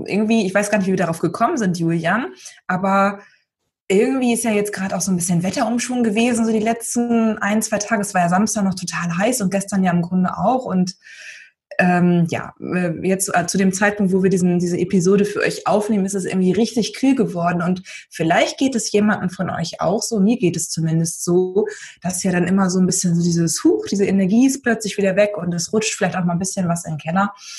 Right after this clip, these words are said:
Und da haben wir uns gedacht, okay, das ist eine super Frage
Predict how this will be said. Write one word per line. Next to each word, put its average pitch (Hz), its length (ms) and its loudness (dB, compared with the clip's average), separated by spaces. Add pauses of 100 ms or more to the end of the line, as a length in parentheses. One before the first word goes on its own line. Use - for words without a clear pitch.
(200)
Und 170 60 4
da 170 60 6
haben 170 140 6
wir 175 80 2
uns 170 160 0
gedacht, 160 340 -4
okay, 151 360 -2 (260)
das 147 120 -6
ist 175 140 -2
eine 185 140 4
super 226 440 0
Frage 196 680 0